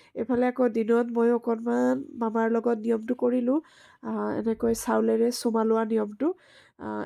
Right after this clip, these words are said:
এইটোও কিয় কৰে সেইটোও মই নাজানো দেই, কোনোবাই যদি জানে মোক জনাব দেই প্লিজ। আৰু মই যদি কেতিয়াবা জানো নিশ্চয় আপোনালোকক জনাম। এইফালে সকলো নিয়ম নীতি কৰি আহিলোঁ। আহ,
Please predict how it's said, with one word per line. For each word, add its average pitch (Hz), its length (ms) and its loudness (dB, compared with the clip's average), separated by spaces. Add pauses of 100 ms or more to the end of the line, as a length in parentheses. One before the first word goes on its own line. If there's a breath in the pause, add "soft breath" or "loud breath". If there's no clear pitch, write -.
এইটোও 277 360 0
কিয় 294 260 4
কৰে 294 300 2
সেইটোও 233 400 2
মই 233 120 -2
নাজানো 208 400 -2
দেই, 247 220 6 (460 soft breath)
কোনোবাই 247 260 0
যদি 262 280 0
জানে 233 420 2
মোক 240 220 -2
জনাব 214 440 -2
দেই 262 220 2
প্লিজ। 240 320 -2 (520 soft breath)
আৰু 226 220 0
মই 269 160 2
যদি 254 240 -2
কেতিয়াবা 233 360 2
জানো 226 300 0
নিশ্চয় 233 380 0
আপোনালোকক 220 480 0
জনাম। 208 380 -2 (400 soft breath)
এইফালে 294 320 0
সকলো 269 340 2
নিয়ম 240 280 2
নীতি 247 280 0
কৰি 240 560 -2
আহিলোঁ। 233 680 2 (400 soft breath)
আহ, 214 520 -4